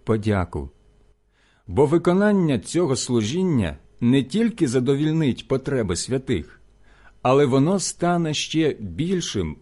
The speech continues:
завдяки численним подякам Богові. Спогадуючи цю прислугу,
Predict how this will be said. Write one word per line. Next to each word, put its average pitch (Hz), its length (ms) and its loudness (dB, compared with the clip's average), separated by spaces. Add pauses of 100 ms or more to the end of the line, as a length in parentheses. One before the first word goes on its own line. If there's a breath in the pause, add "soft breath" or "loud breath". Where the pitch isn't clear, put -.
(100)
завдяки 127 600 -2
численним 139 920 -4 (140)
подякам 110 800 -4 (100)
Богові. 78 680 -4 (1600 soft breath)
Спогадуючи 123 840 0
цю 139 240 -4
прислугу, 98 720 -4